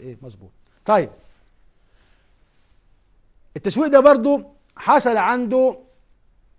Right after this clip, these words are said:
في بعض السلع زادت كميتها عن المطلوب، في بعض السلع لا تصل إلى المستهلك بالشكل اللي طلعته من إيه؟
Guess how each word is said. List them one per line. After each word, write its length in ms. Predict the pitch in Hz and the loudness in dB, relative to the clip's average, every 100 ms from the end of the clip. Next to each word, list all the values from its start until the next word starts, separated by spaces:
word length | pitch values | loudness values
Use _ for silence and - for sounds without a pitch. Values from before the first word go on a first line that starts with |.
| _ _ _ _ _ _ _ _ _ | _ _ _ _ _ _ _ _ _
في 180 | - 233 | -10 -2
بعض 180 | 240 214 | -2 -2
السلع 440 | 196 226 226 185 | -4 -4 -2 -2
زادت 580 | 156 180 185 147 - 151 | -2 -2 -2 -6 -16 -20
كميتها 440 | - 151 156 170 | -14 -12 -10 -10
عن 100 | 139 | -12
المطلوب، 480 | 135 135 135 156 170 _ _ _ _ _ _ _ _ _ _ _ | -14 -16 -12 -12 -12 _ _ _ _ _ _ _ _ _ _ _
في 180 | - 180 | -6 0
بعض 240 | 240 226 | 2 0
السلع 560 | 202 - 220 208 196 - _ _ _ _ _ _ _ _ _ | -2 -2 0 4 2 0 _ _ _ _ _ _ _ _ _
لا 180 | 165 214 | -2 0
تصل 500 | 214 240 233 226 208 - - | 2 0 0 -4 -6 -10 -2
إلى 180 | 208 202 | 0 0
المستهلك 640 | 180 175 170 214 180 170 | -2 -6 -4 -2 -2 -4
بالشكل 520 | 143 151 - 208 202 | -8 -12 -8 -10 -8
اللي 100 | 165 | -10
طلعته 360 | 156 156 165 160 | -8 -8 -8 -10
من 200 | 147 143 | -12 -12
إيه؟ 200 | 160 160 | -12 -12